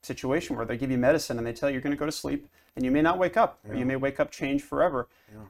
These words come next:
Speaker 1: And that makes you realize that appreciate the sunset, appreciate your family, appreciate
Speaker 2: Mm.
Speaker 1: the good food, the safety of America, uh, everything that we hold dear, and keep the faith. Never give up. It's always possible to come back no matter how bad or, or dark it gets.
Speaker 2: Uh,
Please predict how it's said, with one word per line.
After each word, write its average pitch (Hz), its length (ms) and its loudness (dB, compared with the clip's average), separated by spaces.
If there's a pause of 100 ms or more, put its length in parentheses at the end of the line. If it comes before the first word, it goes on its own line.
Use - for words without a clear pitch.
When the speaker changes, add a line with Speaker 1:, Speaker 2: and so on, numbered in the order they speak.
Speaker 1:
And 131 160 -2
that 151 160 0
makes 151 240 -2
you 147 60 0
realize 139 420 4
that 117 140 -4
appreciate 143 460 -2
the - 60 -18
sunset, 104 460 -6 (300)
appreciate 135 300 -4
your 123 100 -6
family, 120 420 -4
appreciate 117 440 -6
Speaker 2:
Mm. 95 40 -10
Speaker 1:
the 127 60 -8
good 120 200 -6
food, 127 420 -4
the - 60 -12
safety 123 440 -6
of 117 100 -6
America, 120 560 -4 (480)
uh, 113 400 4
everything 151 400 0
that 127 100 -2
we 123 220 -2
hold 117 320 -8
dear, 113 400 -4
and 117 320 -8 (320)
keep 147 200 -6
the - 80 -20
faith. - 400 -6
Never 135 220 -4
give 117 200 -6
up. 117 220 -4
It's - 140 -14
always 120 200 -4
possible 117 440 -6
to 120 100 -10
come 113 180 -8
back 110 240 -4
no 110 80 -10
matter 110 200 -6
how 101 100 -6
bad 98 300 -6
or, - 160 -14
or 117 160 -10
dark 104 260 -6
it - 80 -14
gets. - 260 -16
Speaker 2:
Uh, 104 160 -10